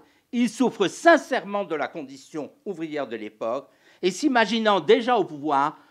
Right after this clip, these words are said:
se demande dans l'extinction du paupérisme comment y remédier. Mais chez lui, et on le retrouvera jusqu'à la dépêche d'Ems.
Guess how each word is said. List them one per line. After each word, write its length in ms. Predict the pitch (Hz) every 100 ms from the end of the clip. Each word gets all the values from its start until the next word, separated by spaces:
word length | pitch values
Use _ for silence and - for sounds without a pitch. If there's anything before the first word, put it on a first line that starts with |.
| _
se 160 | -
demande 420 | 233 240 240 214 175
dans 100 | 160
l'extinction 500 | 151 180 151 - 147
du 140 | 131
paupérisme 640 | 139 - 120 113 110 110 107 _ -
comment 280 | 277 233 220
y 100 | 143
remédier. 440 | 135 95 - - _ _ _ _ _
Mais 80 | 196
chez 160 | - 143
lui, 320 | 202 196 - _ _ _ _ _ _ _ -
et 120 | 196
on 140 | 226
le 80 | 262
retrouvera 580 | 269 320 294 294 302 320
jusqu'à 360 | 302 - 285
la 120 | 262 240
dépêche 420 | 262 262 247 214
d'Ems. 500 | 262 262 208 -